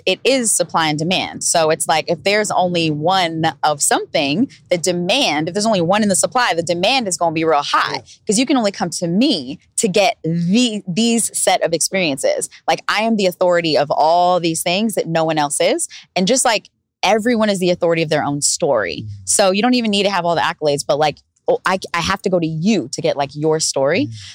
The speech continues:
Speaker 1: So I would say that's the one rule that I broke that made me successful, was using my uniqueness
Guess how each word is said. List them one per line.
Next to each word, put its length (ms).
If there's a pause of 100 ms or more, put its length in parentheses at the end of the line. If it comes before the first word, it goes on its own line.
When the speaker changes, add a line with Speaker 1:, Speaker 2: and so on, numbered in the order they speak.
Speaker 1:
So 340
I 100
would 140
say 160
that's 320
the 100
one 320
rule 400 (220)
that 160
I 140
broke 320
that 100
made 140
me 80
successful, 720 (180)
was 480
using 460
my 160
uniqueness 920